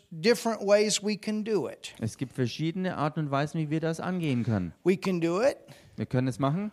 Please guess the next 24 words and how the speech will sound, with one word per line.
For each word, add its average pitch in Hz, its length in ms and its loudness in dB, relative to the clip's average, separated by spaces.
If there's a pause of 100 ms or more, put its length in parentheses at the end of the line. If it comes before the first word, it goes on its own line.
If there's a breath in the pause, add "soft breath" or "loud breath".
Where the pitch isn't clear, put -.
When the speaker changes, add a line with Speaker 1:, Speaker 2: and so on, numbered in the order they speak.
(100)
Speaker 1:
Okay, 120 420 -6
when 110 200 -8
we 147 80 -6
come 196 300 -6
back, 170 500 -4
Speaker 2:
Okay, 151 440 4
wenn 156 160 0
wir 175 120 -2
zurückkommen, 143 520 0 (540 soft breath)
Speaker 1:
we're 127 220 -8
gonna 139 360 -10 (140)
be 143 180 -8
asked 123 380 -4
to 139 60 -12
give 113 640 -10 (260)
a 135 60 -6
report. 117 640 -10 (520 loud breath)
Speaker 2:
dann 123 640 2 (220)
werden 143 360 0
wir 139 100 0
gebeten, 143 560 -2
einen 131 260 0
Bericht 123 400 0
abzugeben. 98 640 0